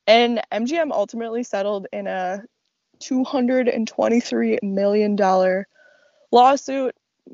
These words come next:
that had given money to victims and their families. There was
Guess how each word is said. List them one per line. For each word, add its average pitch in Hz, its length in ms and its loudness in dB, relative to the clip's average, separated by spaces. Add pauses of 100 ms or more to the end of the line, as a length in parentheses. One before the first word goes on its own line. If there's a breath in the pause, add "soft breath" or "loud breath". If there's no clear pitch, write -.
(160)
that 196 160 0
had 196 180 -6
given 190 680 -4 (1500)
money 185 420 -4
to 185 400 -8
victims 165 600 -4
and 170 100 -4
their - 120 -6
families. - 760 -8 (1000)
There 220 200 8
was 226 360 4